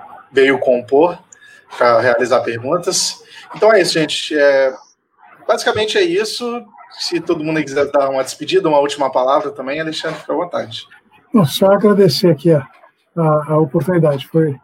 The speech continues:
Speaker 2: ah, tudo bem. Foi bom, foi bom conversar. Como eu já tenho uma certa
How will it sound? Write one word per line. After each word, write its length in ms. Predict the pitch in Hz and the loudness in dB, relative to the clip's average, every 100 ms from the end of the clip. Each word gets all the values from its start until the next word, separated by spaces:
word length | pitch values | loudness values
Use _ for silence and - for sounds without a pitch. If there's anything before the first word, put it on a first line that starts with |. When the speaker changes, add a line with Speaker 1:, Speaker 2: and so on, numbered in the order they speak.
| - | -6
Speaker 2:
ah, 200 | 240 285 - | -2 0 0
tudo 200 | 254 160 | 0 2
bem. 180 | 175 160 135 - 160 _ _ 170 147 139 _ _ - - _ _ _ | 0 -2 -6 -8 -8 _ _ -8 -8 -8 _ _ -10 -10 _ _ _
Foi 160 | - 180 | 0 2
bom, 220 | 180 170 139 - | 4 2 -2 -8
foi 160 | - 175 | 0 0
bom 140 | 175 - | 2 0
conversar. 480 | 156 160 135 190 | 0 0 2 0
Como 140 | 196 196 | 2 0
eu 60 | |
já 80 | 180 | 0
tenho 160 | 214 196 | 0 0
uma 60 | |
certa 520 | 175 190 180 180 147 | 2 2 0 -2 -6